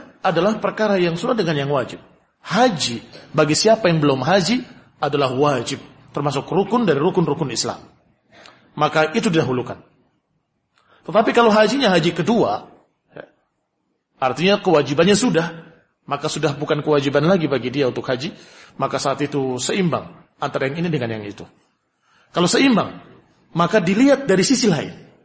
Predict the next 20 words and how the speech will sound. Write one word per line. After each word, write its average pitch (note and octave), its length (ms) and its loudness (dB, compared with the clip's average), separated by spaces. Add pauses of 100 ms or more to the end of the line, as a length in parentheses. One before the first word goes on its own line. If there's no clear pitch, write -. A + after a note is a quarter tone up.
(720)
Dari F#3+ 160 4
sisi A3 160 4
mana A3 320 4
dilihatnya? F3 640 0
Dari E3+ 220 4
sisi G3 560 -2 (180)
anfa', E3 1120 -2 (240)
mana E3 260 0
yang D#3 140 0
lebih D3 240 0
bermanfaat. C3 880 -2 (380)
Sedangkan D#3 480 0
para D#3 180 4
ulama D3+ 300 2
menyatakan D3+ 580 -2
apa E3+ 400 -2
yang C#3+ 300 0
untuk E3+ 320 -4
pribadinya C#3+ 720 -2 (260)
dan D#3 240 -2